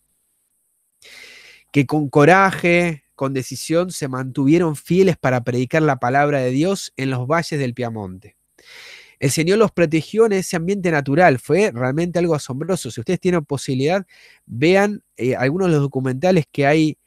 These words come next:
al respecto, como por ejemplo El Israel de los Alpes. Es antiguo el documental, pero, eh, realmente es, eh,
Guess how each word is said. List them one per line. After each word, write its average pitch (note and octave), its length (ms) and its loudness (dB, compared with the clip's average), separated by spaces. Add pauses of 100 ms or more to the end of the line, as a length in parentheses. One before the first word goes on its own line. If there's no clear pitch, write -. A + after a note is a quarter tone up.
(120)
al A#2+ 120 -2
respecto, D3+ 580 2
como A2+ 280 -6
por A#2 120 -4
ejemplo D3+ 300 -2
El C3 80 2
Israel A#2+ 400 0
de C3 80 2
los A#2 220 -4
Alpes. D#3+ 520 0
Es - 140 -6
antiguo F#3+ 360 -2
el C3+ 60 0
documental, A#2+ 560 -6
pero, B2+ 300 -4 (680)
eh, A#2+ 440 0 (200)
realmente E3 560 0
es, - 260 -6
eh, C#3 480 0